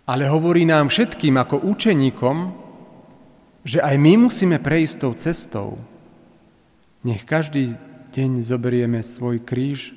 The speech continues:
a ideme za ním." My sme tu už viackrát spomínali, že keď, e, sa vtedy povedalo, že niekto nesie kríž,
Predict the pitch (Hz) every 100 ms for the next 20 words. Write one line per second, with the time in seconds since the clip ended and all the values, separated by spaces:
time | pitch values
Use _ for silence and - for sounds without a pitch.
0 | - - - 151 127 117 101 - - -
1 | - - - - _ 123 123 127 120 104
2 | 104 104 - - - - _ - - -
3 | - - _ 147 131 160 185 190 147 170
4 | 185 190 - 156 180 190 175 156 147 139
5 | - - - - 135 151 - - 135 -
6 | 135 127 127 123 98 131 135 - - 135
7 | 123 - 156 180 139 135 143 139 135 123
8 | 127 131 127 131 151 - 151 139 156 160
9 | - -